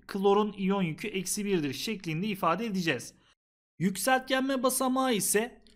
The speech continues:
bir atomun moleküldeki veya iyonik bileşikteki yük sayısına biz yükseltgenme basamağı diyoruz.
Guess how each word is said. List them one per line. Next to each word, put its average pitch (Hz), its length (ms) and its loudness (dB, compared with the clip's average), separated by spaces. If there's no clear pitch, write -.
bir 165 200 0
atomun 233 640 4
moleküldeki 220 1160 0
veya 208 440 4
iyonik 220 460 2
bileşikteki 160 1000 -2
yük 240 280 0
sayısına 185 760 0
biz 214 240 -2
yükseltgenme 208 840 2
basamağı 175 500 0
diyoruz. 160 400 -2